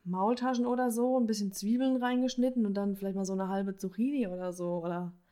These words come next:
also ich hab da wirklich sehr, sehr low-key angefangen, äh, <laughs> tatsächlich Gemüse für mich zu entdecken. Also es hat mir einfach wirklich nicht, nicht geschmeckt, so das meiste.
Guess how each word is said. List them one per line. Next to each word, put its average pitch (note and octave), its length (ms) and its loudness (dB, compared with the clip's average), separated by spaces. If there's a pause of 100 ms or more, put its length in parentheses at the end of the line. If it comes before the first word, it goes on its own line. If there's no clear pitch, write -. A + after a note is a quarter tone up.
(880)
also F#3+ 160 -2
ich F3+ 200 -4
hab G3 80 -2
da G3 140 2
wirklich G3 260 2
sehr, F#3+ 520 4 (760)
sehr G#3 200 4
low-key G#3+ 680 6
angefangen, F#3 920 2
äh, G3+ 240 4
<laughs> G4+ 680 -2
tatsächlich A#3 460 6
Gemüse A#3+ 920 8 (340)
für G3 120 0
mich F#3+ 320 4
zu F#3 120 -4
entdecken. F3 560 0
Also E3+ 180 -2
es F3+ 120 -6
hat A#3+ 140 -6
mir D#4 100 -2
einfach D4 360 -2
wirklich C4+ 340 -6
nicht, C#4+ 440 -6 (600)
nicht B3+ 180 0
geschmeckt, - 640 -6
so F#3 300 0
das F#3+ 180 -4
meiste. F#3 640 0